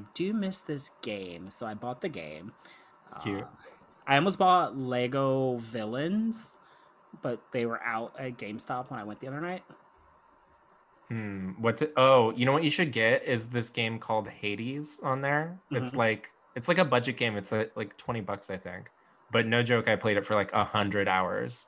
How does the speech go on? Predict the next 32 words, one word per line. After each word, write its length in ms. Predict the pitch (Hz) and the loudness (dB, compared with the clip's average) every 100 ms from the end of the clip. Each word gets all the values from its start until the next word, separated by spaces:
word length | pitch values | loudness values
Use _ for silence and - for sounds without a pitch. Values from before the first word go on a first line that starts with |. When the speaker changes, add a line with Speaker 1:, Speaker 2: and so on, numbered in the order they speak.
| _ | _
Speaker 2:
It's 160 | 117 131 | -2 2
one 100 | 135 | 4
of 80 | |
those 180 | 139 135 | 4 2
games 260 | 131 123 120 | 4 4 4
where, 120 | 120 | 4
like, 380 | 117 107 104 - _ _ _ _ - | 6 4 2 -6 _ _ _ _ 2
you 200 | 113 113 | 4 4
die, 760 | 98 104 98 104 107 120 127 - | 6 6 8 6 8 6 4 2
like, 200 | 110 104 | 0 4
a 80 | 107 | 2
lot, 500 | 92 92 104 151 - _ _ - | 4 4 4 2 -10 _ _ 2
but 300 | 117 110 - | 4 4 2
then 180 | 113 113 | 4 4
you 80 | 113 | 6
just, 180 | 110 - | 2 2
like, 160 | 110 - | 2 2
start 300 | - 101 98 | 2 4 6
over 280 | 95 101 | 4 4
with, 180 | 101 95 | 0 0
like, 180 | 95 92 | -2 -2
new 180 | 98 98 | -6 -2
powers. 520 | 95 90 98 110 120 | 0 0 0 -4 -6
So 160 | - 101 | -4 -4
it's, 180 | 92 | -4
like, 200 | 92 92 - 95 | -6 -6 -8 -6
different 340 | 98 107 101 | -4 -2 -2
every 200 | 98 101 | -2 -4
time 200 | 101 95 | -2 -4
you 80 | 95 | -4
do 160 | 90 98 | -8 -6
it. 180 | 123 | -6